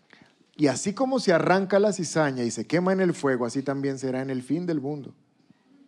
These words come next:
Cuarenta y uno. El Hijo del Hombre enviará a los ángeles, y ellos recogerán de su reino a todos los que sirven de tropiezo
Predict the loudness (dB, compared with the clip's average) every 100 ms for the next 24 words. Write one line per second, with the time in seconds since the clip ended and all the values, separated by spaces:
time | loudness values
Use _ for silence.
0 | _ _ _ _ -4 -4 0 2 4 2
1 | -4 -10 _ _ _ _ _ _ _ _
2 | _ _ _ _ _ _ _ _ _ _
3 | _ _ _ _ -6 0 0 2 4 6
4 | 4 2 -2 0 -2 -2 -2 -2 -4 -6
5 | -8 -6 -6 -8 0 4 4 2 0 -2
6 | -2 -2 -2 0 0 -2 -4 -2 0 0
7 | 0 -4 0 0 0 -2 -4 -2 0 0
8 | 0 -2 -4 2 2 2 -4